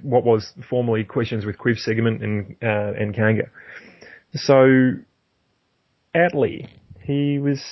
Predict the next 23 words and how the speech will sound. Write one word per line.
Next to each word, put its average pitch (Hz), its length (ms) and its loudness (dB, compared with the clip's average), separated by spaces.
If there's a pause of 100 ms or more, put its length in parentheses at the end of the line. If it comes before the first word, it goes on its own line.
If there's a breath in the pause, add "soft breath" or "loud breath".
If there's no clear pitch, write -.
(120)
he 185 140 0
was 185 120 0
asking, 220 600 0
this 156 160 -6
is 113 100 2 (280)
Grady 104 260 2
Gatsby, 107 560 -4
and 104 300 -4
someone 104 220 -4
else 120 260 -4
was 123 160 -6
asking, 107 800 -4 (720)
uh, 110 580 2
Sean 185 240 2
Atley, 117 300 2
how 185 220 0
long 160 280 0
before 120 440 -4
he's 107 260 -8
the - 80 -8
captain - 680 -6 (1600 loud breath)
and 117 220 4
ruck? 104 260 2